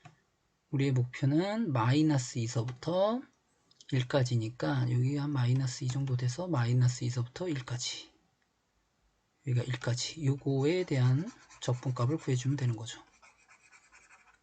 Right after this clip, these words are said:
인테그럴 마이너스 이서부터 영까지는 누구를?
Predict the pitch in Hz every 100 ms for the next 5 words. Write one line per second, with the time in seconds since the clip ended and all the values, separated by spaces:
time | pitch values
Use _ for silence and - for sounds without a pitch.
0 | _ _ _ - - - - _ 139 127
1 | 131 135 156 190 147 127 147 151 131 135
2 | 123 127 123 135 127 117 120 117 120 127
3 | 170 135 127 123 110